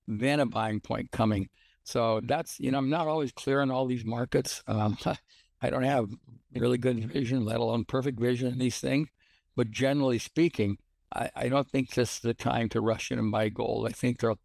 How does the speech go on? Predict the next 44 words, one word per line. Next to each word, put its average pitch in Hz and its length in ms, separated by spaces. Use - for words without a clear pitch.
be 123 80
a 117 60
better 113 260
time 113 320
coming 110 380
up, 110 160
uh, 98 300
to 117 120
buy 104 240
gold. 107 340
I 101 40
wanna 107 260
look 110 160
at - 60
the 113 60
commitment 113 340
trade 127 260
report. 147 460
I 117 40
wanna 117 160
look 110 180
at 107 80
the 120 120
small 120 360
traders. 117 400
They 113 120
tend 113 240
to 104 40
do 107 80
exactly 107 560
the 101 100
wrong 104 260
thing 110 200
in 101 160
gold. 107 340
So 123 60
when 117 100
they 117 80
get 107 160
very 117 300
bearish 110 460
on 110 160
gold 127 280
again, 165 440